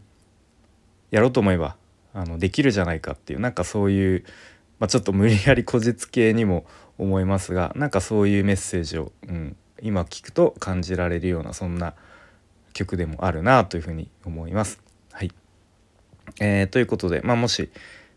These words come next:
まあ、僕も改めて聞き直してみて、なんか本当にミュージックビデオも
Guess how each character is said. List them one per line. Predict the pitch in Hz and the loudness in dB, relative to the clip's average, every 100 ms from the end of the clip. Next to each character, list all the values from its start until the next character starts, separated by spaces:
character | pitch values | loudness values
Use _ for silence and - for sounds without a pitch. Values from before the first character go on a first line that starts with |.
| _ | _
ま | - | 0
あ、 | |
僕 | 120 120 131 | 0 2 4
も | 131 127 123 117 | 6 8 6 6
改 | 120 117 | 4 4
め | 117 | 2
て | 92 | 2
聞 | 82 - | -4 -6
き | 101 | -2
直 | 101 95 | 0 0
し | - | -2
て | - | -6
み | 87 | -8
て、 | 80 92 78 - | -2 -2 -2 -4
な | 107 | -6
ん | |
か | 101 | -4
本 | 87 151 | -2 0
当 | 160 | 2
に | 151 143 | 4 4
ミ | 127 | 4
ュ | 135 | 2
ー | |
ジ | 127 | 2
ッ | 131 | -2
ク | - | 0
ビ | 131 | 2
デ | 113 | 4
オ | 90 | 2
も | 85 87 82 | 2 -2 -4